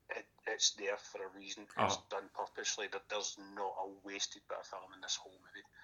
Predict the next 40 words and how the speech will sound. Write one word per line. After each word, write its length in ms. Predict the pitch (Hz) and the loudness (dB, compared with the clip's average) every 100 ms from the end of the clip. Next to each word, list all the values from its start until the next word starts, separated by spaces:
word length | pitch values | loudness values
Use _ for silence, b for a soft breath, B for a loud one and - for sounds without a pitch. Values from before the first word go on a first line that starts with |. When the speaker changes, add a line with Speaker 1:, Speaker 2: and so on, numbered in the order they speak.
| B B B B B _ _ - - - | B B B B B _ _ -2 0 0
Speaker 1:
It's 240 | - - - - - | 2 -2 -2 -10 -6
just 240 | 98 95 - - - | -2 0 -2 -8 -2
wow. 240 | 98 98 - - | 0 0 -2 -4
Um, 320 | 104 95 98 - _ _ _ _ _ _ _ - 110 | -2 -2 -4 -12 _ _ _ _ _ _ _ -2 0
and 140 | 101 | 2
that 140 | 104 98 | 2 2
leads 160 | 98 | -2
me 80 | 104 | -2
on 60 | 95 | 0
to 80 | 101 | 2
the 60 | 110 | 4
next 200 | 131 104 | 4 2
thing, 160 | 101 95 | -2 -6
which 240 | 92 - | -6 2
is 240 | 95 - - | 4 4 -2
the 80 | - - 98 | -12 -4 -4
acting. 240 | - - - _ | -4 -10 -14 _
Speaker 2:
Yeah. 240 | - 110 - | 4 6 6
Speaker 1:
Um, 240 | 87 - B B B B B B B - | -2 -10 B B B B B B B 0
Willem 240 | 143 170 160 | 4 4 2
Dafoe, 400 | 104 104 92 - - _ 95 | -4 -4 -6 -8 -16 _ 0
everyone 320 | 92 92 92 82 | 2 0 -2 -4
knows, 400 | 85 87 - - - - | -6 -2 0 0 -4 -14
can 160 | - - - _ - | -14 -14 -18 _ -10
fucking 320 | - - - | -8 -6 -4
act. 320 | 170 - - - | -4 -4 -6 -2
Speaker 2:
Yeah, 80 | 139 | 4
Willem, 180 | 147 143 | 6 10
Willem 200 | 147 131 | 10 10
Dafoe's 160 | 120 107 | 6 4
Speaker 1:
Um, 160 | - | 2
Speaker 2:
fantastic. 280 | 90 85 - | 2 2 2
We 40 | 95 | 2
all 120 | 95 | 4
know 80 | 82 | 2
this. 240 | 80 - - - - - - - - - | -2 -6 -16 -20 -20 -20 -20 -20 -20 -10
Speaker 1:
Yeah, 320 | 101 98 95 - | -2 2 2 2
I 80 | 95 | -2
mean, 240 | 92 95 | -2 -8
th-, 320 | - - - | -12 -16 -16